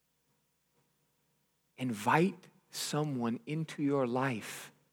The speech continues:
and together pursue Christ.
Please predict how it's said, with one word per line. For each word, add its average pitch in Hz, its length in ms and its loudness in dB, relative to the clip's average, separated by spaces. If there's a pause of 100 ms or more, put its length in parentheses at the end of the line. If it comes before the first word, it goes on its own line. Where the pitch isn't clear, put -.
(1400)
and 135 160 -4
together 147 760 -2 (2000)
pursue 160 920 0 (680)
Christ. - 640 -4